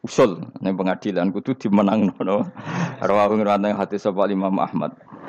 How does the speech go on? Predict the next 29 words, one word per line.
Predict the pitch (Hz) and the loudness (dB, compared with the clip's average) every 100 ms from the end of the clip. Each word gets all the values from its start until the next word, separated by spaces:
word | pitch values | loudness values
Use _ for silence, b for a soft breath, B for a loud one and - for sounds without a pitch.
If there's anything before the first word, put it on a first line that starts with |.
| B - | B -12
Wasiratu | - - 120 113 113 117 | -6 -2 2 4 4 2
te | 113 117 | 0 0
syarat | 110 113 110 | 4 2 2
iku | 110 117 | -2 -2
dumatun. | 110 110 107 101 87 - - | 0 2 2 2 -2 -2 -4
Wasiratu | 98 - 110 110 107 110 | -6 -2 4 4 4 2
tawi | 110 107 113 | 4 4 2
siratal | - 110 107 104 | 0 2 4 2
mustaqim | 104 104 101 117 | 0 0 0 2
dumatun | 110 101 98 92 101 95 | 2 2 2 2 0 0
peteng. | 90 - - - _ _ _ _ _ _ _ - | -2 -4 -6 -8 _ _ _ _ _ _ _ -4
Wasiraju | 104 101 107 104 98 104 | -2 0 2 0 0 0
te | 101 | 0
dalan | 92 95 95 95 | 0 0 2 2
lagu | 90 92 | 2 2
maring | 90 90 | 0 0
sirat | - 85 92 | -2 -2 -2
wal | 87 87 87 | 0 0 0
yakinu | 82 95 87 | -2 -2 0
yakin. | 85 78 - 85 - B B B B | 0 -2 -2 -4 -6 B B B B
Wa | - 98 | 0 2
te | 98 101 | 2 2
kang | 92 | 2
yakin | 95 90 90 110 | 2 0 0 -2
utahqiqu | 104 95 - 98 92 | 0 -2 -4 -6 -4
tasdiki | 87 87 - 87 82 - 113 | -4 -4 -4 -6 -6 -4 -4
ku | 110 113 | 0 0
benerno | 98 98 95 98 98 | 2 2 2 2 0
barang | - 87 85 87 85 - - | 2 0 0 0 0 -2 -8